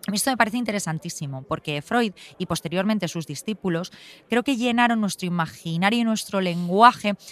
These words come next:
con nociones como represión, deseo de muerte, lapsus, negación,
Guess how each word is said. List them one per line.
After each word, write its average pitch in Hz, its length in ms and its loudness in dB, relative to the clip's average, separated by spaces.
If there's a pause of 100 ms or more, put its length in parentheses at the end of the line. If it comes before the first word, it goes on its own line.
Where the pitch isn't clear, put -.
(140)
con 226 140 2
nociones 214 400 0
como 190 320 0 (240)
represión, 180 760 2 (140)
deseo 185 400 2
de 160 100 0
muerte, 175 500 -2 (160)
lapsus, 175 640 0
negación, 170 600 0